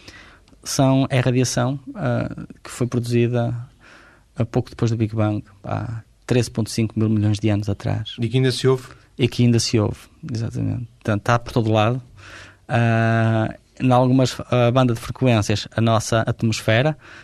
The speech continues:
Speaker 1: e a ionosfera deixam passar e, portanto, podemos recepcioná-las ao Sol e,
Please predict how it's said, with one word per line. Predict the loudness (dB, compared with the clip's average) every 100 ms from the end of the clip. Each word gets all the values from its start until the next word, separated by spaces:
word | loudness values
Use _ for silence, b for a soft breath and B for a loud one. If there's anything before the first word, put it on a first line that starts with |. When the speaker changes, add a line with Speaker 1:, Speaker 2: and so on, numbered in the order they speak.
| B -4
Speaker 1:
e | 0
a |
ionosfera | 2 2 0 0 0 0 -2
deixam | -2 -2
passar | -4 -2 0 2 2
e, |
portanto, | -2 -4 -6
podemos | -4 -4 -4
recepcioná-las | -4 -4 -2 -2 -2 -4
ao | -6
Sol | -2 -2 -4 -8 _ B B B B B B B B
e, | 2 4 2